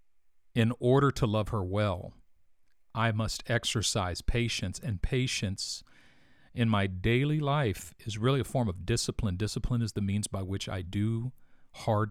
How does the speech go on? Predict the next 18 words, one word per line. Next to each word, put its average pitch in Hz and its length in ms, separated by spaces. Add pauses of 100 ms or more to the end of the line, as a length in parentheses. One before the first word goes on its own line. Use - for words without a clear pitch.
(100)
things 104 500
that 104 120
I 87 120
don't 107 400
want 104 240
to 123 120
do, 95 400 (240)
regardless 95 640
of 87 80
the 98 60
fact - 320
that 90 100
I 90 60
don't 90 260
want - 200
to - 80
do 98 140
them. - 160